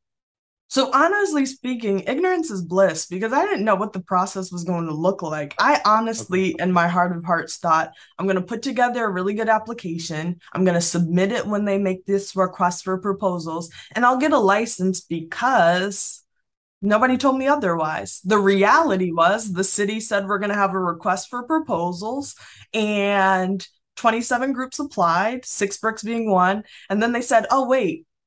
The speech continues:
Speaker 1: we only want four." And that's when my heart sank, <laughs> right? Because at that point, I had spent some money out of my four oh one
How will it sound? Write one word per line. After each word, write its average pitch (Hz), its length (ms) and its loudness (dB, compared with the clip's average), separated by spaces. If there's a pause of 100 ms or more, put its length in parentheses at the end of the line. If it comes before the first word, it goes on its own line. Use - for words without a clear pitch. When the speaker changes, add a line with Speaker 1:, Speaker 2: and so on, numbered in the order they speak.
(120)
Speaker 1:
we 254 240 4
only 359 200 4
want 214 300 -2
four." 202 640 -6 (340)
And 269 240 4
that's 370 240 2
when 370 100 0
my 294 140 4
heart - 320 0
sank, - 440 -4 (140)
<laughs> - 140 -6
right? 285 400 2
Because 247 320 -2
at 226 180 0
that 233 220 4 (120)
point, 226 440 -2 (520)
I 208 300 0
had 180 540 -4
spent 160 420 -6
some 240 240 -4
money 226 240 2
out 220 160 4
of 208 60 -4
my 165 220 0
four 165 280 -4
oh 196 60 -2
one 262 200 -6